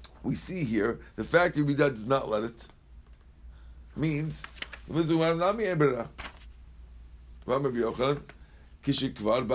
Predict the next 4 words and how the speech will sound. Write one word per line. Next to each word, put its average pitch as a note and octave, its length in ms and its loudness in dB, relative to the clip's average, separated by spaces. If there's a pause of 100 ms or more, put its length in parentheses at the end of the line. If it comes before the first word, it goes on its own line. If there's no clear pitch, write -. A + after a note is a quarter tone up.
(3000)
only E3+ 340 2
case D#3 300 2
it A#2 100 -4
wor-, B2+ 240 -2